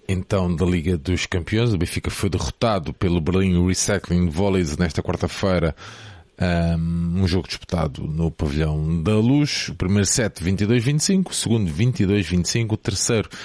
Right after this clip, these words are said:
vinte e cinco vinte e dois. E o quarto, vinte e quatro vinte e seis. Não há vitórias morais,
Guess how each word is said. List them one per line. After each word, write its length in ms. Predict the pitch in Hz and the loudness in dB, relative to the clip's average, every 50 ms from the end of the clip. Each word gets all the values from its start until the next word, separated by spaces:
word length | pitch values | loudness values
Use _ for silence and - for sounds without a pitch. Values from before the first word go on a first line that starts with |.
| - - - - - - - | -16 -16 -16 -18 -18 -10 -4
vinte 260 | 101 95 107 117 110 - | 0 2 2 2 2 2
e 40 | |
cinco 340 | - - 127 120 104 - - | 0 0 2 2 0 0 -2
vinte 240 | 76 90 90 78 - | -2 -2 -2 0 0
e 40 | 85 | 0
dois. 400 | 78 95 98 101 90 - - - | 2 2 2 2 0 -2 -2 0
E 80 | 101 98 | 0 0
o 60 | 80 | 0
quarto, 600 | - - - - 95 98 92 90 - - - 87 | 0 -4 -4 0 0 2 2 0 -2 -4 -6 -6
vinte 260 | 76 78 92 80 - | -2 -2 -2 -2 -2
e 40 | 90 | -4
quatro 360 | - - 98 92 - - 95 | -2 0 -2 0 0 -2 -2
vinte 200 | 85 104 120 120 | 0 0 0 0
e 40 | - | 0
seis. 380 | - - 160 156 151 - - - | 0 0 0 0 0 0 0 0
Não 80 | 131 120 | 2 2
há 60 | 117 | 4
vitórias 420 | 117 123 - - 143 147 151 127 | 2 2 0 0 0 0 2 2
morais, 520 | 147 165 160 156 156 160 156 - - - | 4 4 4 4 4 2 0 -2 -4 -10